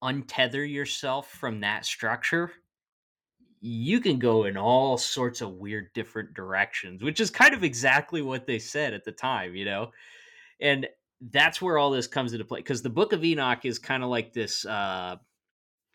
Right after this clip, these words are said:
ancillary ancient text. Uh,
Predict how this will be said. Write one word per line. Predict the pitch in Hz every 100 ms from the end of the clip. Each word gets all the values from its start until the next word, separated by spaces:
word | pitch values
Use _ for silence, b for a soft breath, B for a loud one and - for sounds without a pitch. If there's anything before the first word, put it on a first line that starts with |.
| _ _ _
ancillary | 135 139 143 - 151 143 139 135 135 131 127 _ _ _ _ _ _ _ _ _ _
ancient | 135 139 131 147 - -
text. | - 98 92 - - - _ _ _ 110
Uh, | 107 104 98 92